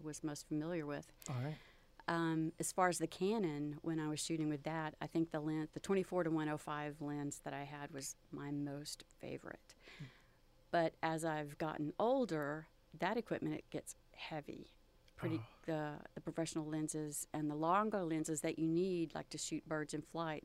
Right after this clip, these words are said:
Speaker 1: that gets rather heavy. So I've switched over to mirrorless, and I went to the Olympus brand, and, um, you know, I'm enjoying that a lot.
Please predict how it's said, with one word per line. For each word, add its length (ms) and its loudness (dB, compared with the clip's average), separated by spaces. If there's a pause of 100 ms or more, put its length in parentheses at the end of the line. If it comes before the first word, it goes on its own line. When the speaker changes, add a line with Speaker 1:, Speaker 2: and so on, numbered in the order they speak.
(100)
Speaker 1:
that 200 -4
gets 200 -2
rather 240 0
heavy. 340 -2 (340)
So 180 2
I've 160 0
switched 380 0
over 180 4
to 80 4
mirrorless, 760 2 (540)
and 180 2
I 100 2
went 240 2
to 120 -4
the 160 2
Olympus 400 2
brand, 640 -6 (260)
and, 580 -4
um, 500 -6 (1000)
you 80 -4
know, 80 0
I'm 160 2
enjoying 360 2
that 140 0
a 60 -6
lot. 380 -8